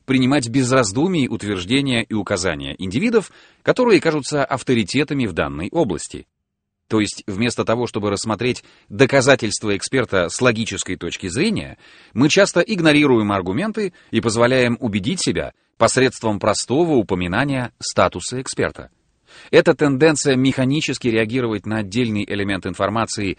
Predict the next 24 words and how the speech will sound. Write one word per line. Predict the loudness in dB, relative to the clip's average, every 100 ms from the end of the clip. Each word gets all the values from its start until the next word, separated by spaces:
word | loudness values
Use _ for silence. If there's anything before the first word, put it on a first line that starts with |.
| -10
в | -14 4
каждой | 6 6 2
конкретной | 0 -2 -4 -4 -4
ситуации | -8 -4 -2 -2 -4 -8 -14 -20 _
является | -8 -2 2 2 2 -2 -4
тем, | -2 -4
что | -2 0
мы | 0
называем | -2 -2 0 -2 -4 _ _
автоматическим | 0 2 2 2 2 -2 -4 -4 -2 0
реагированием | 0 0 -2 -2 -2 -4 -6 _ -4
или | 2 2 4
реагированием | 6 6 6 6 4 4 2 0
по | 2 0
типу | 2 -4 -2 -2 -2
«щелк | -2 0 2 4 2 0
зажужжало». | -4 -4 -4 -2 -2 -6 -16 _ _ _ _ _ 0
Тенденция | 2 6 6 6 2 4
реагировать | 2 2 2 2 0
на | -2
основании | 0 2 2 2 2 0 _ _
тщательного | -4 4 6 6 2 0 2 2
анализа | 2 0 0 -2
всей | -4 -2 -2